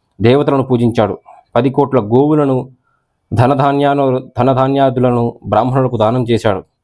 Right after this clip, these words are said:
శ్రీరాముడు క్షత్రియులకు రాజ్యములిచ్చి వారి వంశాభివృద్ధికి తోడ్పడ్డా-,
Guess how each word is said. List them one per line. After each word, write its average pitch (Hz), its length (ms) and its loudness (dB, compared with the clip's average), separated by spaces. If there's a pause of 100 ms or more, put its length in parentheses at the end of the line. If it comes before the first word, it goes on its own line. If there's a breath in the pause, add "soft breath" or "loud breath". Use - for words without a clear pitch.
(380 soft breath)
శ్రీరాముడు 160 500 2
క్షత్రియులకు 139 760 0 (760 soft breath)
రాజ్యములిచ్చి 123 840 0 (640 soft breath)
వారి 120 240 4
వంశాభివృద్ధికి 127 680 -2
తోడ్పడ్డా-, 113 560 -2